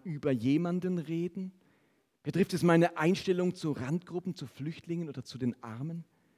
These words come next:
Kommt es zum Vorschein gegenüber den Reichen und Mächtigen? Zeigt es sich in meinem Umgang mit Suchtmitteln? Wo bin ich anfällig? Wo kommt mir der Taumel noch ganz nah?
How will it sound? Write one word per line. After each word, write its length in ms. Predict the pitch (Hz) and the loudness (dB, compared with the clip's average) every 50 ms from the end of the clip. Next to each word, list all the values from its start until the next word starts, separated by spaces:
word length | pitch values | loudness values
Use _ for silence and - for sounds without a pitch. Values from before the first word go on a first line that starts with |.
| _ _ _ _ _ _ _ _ _ _ _ | _ _ _ _ _ _ _ _ _ _ _
Kommt 180 | 180 170 165 | 2 2 4
es 120 | 185 170 - | 2 0 2
zum 140 | 190 185 - | 2 2 2
Vorschein 680 | - - 180 196 202 190 - 202 190 185 185 180 143 - - - - _ _ _ _ _ - | 4 6 6 6 6 6 6 6 6 8 8 6 4 0 -6 -14 -20 _ _ _ _ _ -12
gegenüber 340 | 147 131 139 165 151 156 151 | -10 -2 0 4 6 6 6
den 140 | 156 147 | 8 6
Reichen 520 | 139 120 147 127 143 160 180 - - 170 151 | 6 4 2 4 6 6 4 4 2 2 4
und 100 | 139 139 | 4 4
Mächtigen? 600 | 131 139 139 - - - 175 170 190 190 190 - _ _ _ _ _ _ _ _ _ _ _ _ _ _ _ _ _ _ | 4 2 0 -4 -8 -8 -8 -6 -6 -6 -8 -8 _ _ _ _ _ _ _ _ _ _ _ _ _ _ _ _ _ _
Zeigt 280 | - 143 147 160 160 160 | 0 2 2 2 2 -4
es 100 | - - | -4 -2
sich 260 | 160 139 - - - | -4 -4 -4 -8 -6
in 100 | - 143 | -4 0
meinem 220 | 135 131 139 139 | 2 2 2 0
Umgang 320 | 170 160 147 151 151 147 135 | 0 -2 -2 -2 0 0 0
mit 140 | 127 120 - | 0 -2 -2
Suchtmitteln? 640 | - - - - - - 202 165 - 156 160 170 143 - _ _ _ _ _ _ | -6 -6 -8 -8 -8 -6 -6 -6 -4 -4 -4 -4 -6 -8 _ _ _ _ _ _
Wo 180 | 113 127 156 170 | -4 -2 -2 0
bin 200 | - 185 165 165 | 0 0 0 0
ich 220 | 170 139 - - - _ | -4 -6 -8 -12 -14 _
anfällig? 720 | - 135 160 170 - - - 107 92 - 98 - - - _ _ _ _ _ _ _ _ _ _ _ _ | -8 -6 -6 -6 -6 -8 -14 -16 -16 -16 -18 -20 -20 -20 _ _ _ _ _ _ _ _ _ _ _ _
Wo 80 | - 170 | -4 -4
kommt 260 | 170 - 196 202 202 | -2 0 -4 -2 0
mir 120 | 214 160 143 | 0 2 2
der 140 | 143 135 | 2 0
Taumel 420 | - - - 151 180 190 190 175 170 | 0 -6 -6 -4 0 0 2 2 0
noch 260 | 170 165 - - - | 0 -2 -4 -6 -10
ganz 320 | - 139 156 165 156 - | -8 -6 -6 -6 -4 -4
nah? 340 | 131 127 123 113 98 104 101 | -4 -4 -4 -4 -8 -12 -16